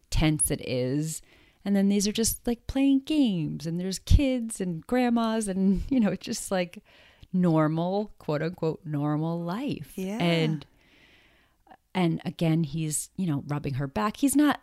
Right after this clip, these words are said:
Speaker 1: they're not making out in front of the family,
Speaker 2: Right.
Speaker 1: but he's little tender moments of, it, it's
Speaker 2: Oh.
Speaker 1: just, uh, yeah,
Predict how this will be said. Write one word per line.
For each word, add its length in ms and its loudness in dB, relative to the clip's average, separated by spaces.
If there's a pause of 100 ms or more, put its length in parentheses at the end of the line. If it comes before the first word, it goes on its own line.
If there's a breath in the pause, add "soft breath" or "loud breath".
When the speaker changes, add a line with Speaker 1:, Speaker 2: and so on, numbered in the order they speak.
Speaker 1:
they're 160 2
not 120 0
making 400 4
out 160 0
in 80 0
front 160 -2
of 80 -2
the 60 -6
family, 320 0
Speaker 2:
Right. 180 2
Speaker 1:
but 60 -10
he's 440 -8 (160)
little 500 0
tender 540 -2
moments 960 -8 (160)
of, 340 -10 (880)
it, 160 -4
it's 280 -10
Speaker 2:
Oh. 20 -12
Speaker 1:
just, 400 -8 (300)
uh, 40 -8
yeah, 220 -10